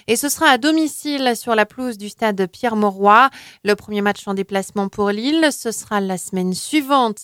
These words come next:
et ce sera à Monaco. Du côté de la Ligue deux, la rentrée, ce sera le vingt-sept juillet pour le R C Lens en déplacement à Orléans. Valenciennes,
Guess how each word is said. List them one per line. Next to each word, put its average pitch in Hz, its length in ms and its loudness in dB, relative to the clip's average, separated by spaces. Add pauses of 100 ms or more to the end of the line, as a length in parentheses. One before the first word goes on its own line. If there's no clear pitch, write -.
et 233 140 -14
ce - 160 -12
sera 185 340 -8
à 175 100 -10
Monaco. 208 680 0 (400)
Du 190 120 -4
côté 220 260 0
de 208 40 -4
la 208 120 4
Ligue 214 200 -8
deux, 220 140 4
la 214 100 4
rentrée, 220 460 -4
ce 226 160 -10
sera 220 240 -4
le 208 80 2
vingt-sept 214 800 -2
juillet 233 560 0
pour 233 200 -2
le 214 160 4
R 208 120 0
C - 180 -8
Lens 226 460 0
en 247 80 2
déplacement 214 640 0
à - 120 0
Orléans. 247 480 2 (400)
Valenciennes, 269 680 0